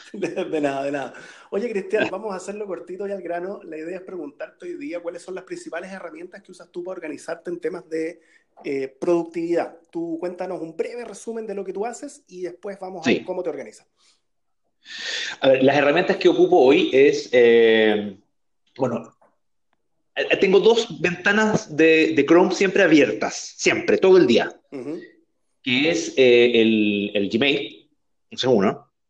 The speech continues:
Speaker 2: ¿ya? Y el otro es el, el Google Calendar, ¿ya? Y en el Google Calendar, eh, ag-, ag-, agrego, cuando todas las reuniones que tengo que hacer, eso es lo básico, pero ocupo la,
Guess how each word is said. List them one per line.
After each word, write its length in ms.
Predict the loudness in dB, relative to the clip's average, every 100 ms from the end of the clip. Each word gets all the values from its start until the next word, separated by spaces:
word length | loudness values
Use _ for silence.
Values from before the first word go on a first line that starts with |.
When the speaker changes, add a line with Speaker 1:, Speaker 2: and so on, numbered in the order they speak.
| _ -2
Speaker 2:
¿ya? 180 | 0 2
Y 60 |
el 80 | 4
otro 220 | 4 4
es 40 | 4
el, 180 | 2 2
el 440 | 2 4 2 2
Google 260 | 6 6 6
Calendar, 500 | 4 0 -4 -10 _ _ _ _ _ _ _ _
¿ya? 280 | -2 -2 -4 -12 -12 -10 -12 -4
Y 160 | 0
en 60 | 2
el 60 | 6
Google 260 | 6 4
Calendar, 540 | 2 2 2 2 0 -2 -16 -20 _ _ _ _ _ _ _ _
eh, 320 | 2 4 4 2
ag-, 240 | 2 2
ag-, 280 | 2 2 0 2
agrego, 600 | 4 4 4 -2 -14 -20 -20 _ _ _ -8
cuando 180 | -2
todas 240 | 4 6 6
las 120 | 4
reuniones 280 | 2 0 0
que 80 | 0
tengo 140 | 2
que 60 | 2
hacer, 180 | 4
eso 180 | 2 2
es 80 | 2
lo 260 | 4 6 6
básico, 420 | 4 2 0 4
pero 140 | 4
ocupo 420 | 4 2 4 2
la, 520 | 4 4 4 2 -2